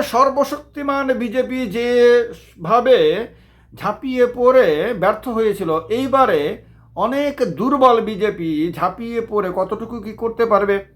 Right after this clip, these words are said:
এই কারণেই কি অভিজিৎ গাঙ্গুলির এই রকম একটা ভাবমূর্তি গড়ে তোলার যে মস্তান মস্তান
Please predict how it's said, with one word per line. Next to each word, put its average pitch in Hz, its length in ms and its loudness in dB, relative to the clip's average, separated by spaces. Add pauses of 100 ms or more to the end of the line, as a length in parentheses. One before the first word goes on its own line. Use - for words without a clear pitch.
(580)
এই 294 120 0
কারণেই 311 640 6
কি 330 240 -2
অভিজিৎ 214 500 -4
গাঙ্গুলির 226 480 0
এই 226 240 0
রকম 226 360 2
একটা 208 340 -6 (100)
ভাবমূর্তি 214 520 0
গড়ে 208 240 2
তোলার 202 360 4 (680)
যে 196 160 2 (1040)
মস্তান 185 460 2
মস্তান 202 420 2